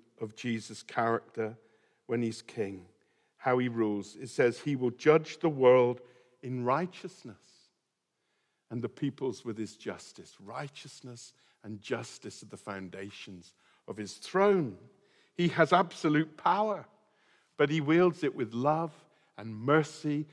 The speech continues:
and tenderness and kindness. This is a kind king and a kind kingdom. The wonderful philosopher Plato,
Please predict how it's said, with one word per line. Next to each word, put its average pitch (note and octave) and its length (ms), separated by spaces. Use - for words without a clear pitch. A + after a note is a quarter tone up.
and A2 200
tenderness D3+ 760
and C3+ 180
kindness. C3 580
This F3+ 200
is E3+ 140
a C#3+ 80
kind D3 720
king B2 580
and A2 180
a G2+ 60
kind A#2+ 720
kingdom. G2+ 460
The - 60
wonderful D#3 580
philosopher C3 600
Plato, B2 720